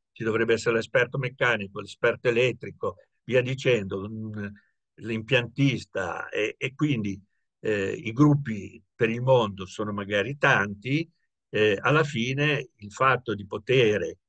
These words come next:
in qualche modo, eh, avere i segnali in una sala controlli, eh, è estremamente importante.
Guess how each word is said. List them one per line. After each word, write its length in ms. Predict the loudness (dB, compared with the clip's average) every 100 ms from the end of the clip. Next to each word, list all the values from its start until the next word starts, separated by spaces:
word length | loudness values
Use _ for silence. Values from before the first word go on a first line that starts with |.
| _
in 140 | -4
qualche 320 | -2 0 0
modo, 580 | 4 6 6 2 -6 -12 _ _ _ _
eh, 960 | -8 -2 0 0 -2 -2 -4 -4 -8 -8
avere 360 | -6 4 4 4
i 40 |
segnali 600 | 0 -4 -2 0 0 0
in 80 | -4
una 120 | -6
sala 340 | -2 2 2 2
controlli, 800 | 2 2 4 4 4 0 -6 -10 _ _ _ _
eh, 460 | -2 2 2 0 -2
è 280 | 2 2 0
estremamente 680 | -6 -4 -4 -4 -4 -4 -6
importante. 580 | -2 -2 -2 -6 -8